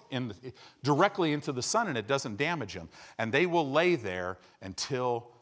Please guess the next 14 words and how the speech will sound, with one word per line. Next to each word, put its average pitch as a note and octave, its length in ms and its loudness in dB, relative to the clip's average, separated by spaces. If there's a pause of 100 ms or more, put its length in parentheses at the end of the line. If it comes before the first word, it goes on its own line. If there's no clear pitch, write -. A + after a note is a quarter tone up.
(120)
their F#2+ 120 -6
strength A2+ 540 -6
is G2+ 140 -10
renewed. F2 460 -10 (2000)
And C3+ 180 2
then E3+ 140 6
when E3 100 2
they A#3 180 6
get G3 280 8
up, G3 400 8 (180)
they're D3+ 180 10
on A3 200 12
this G#3+ 240 6
cliff, G3+ 600 4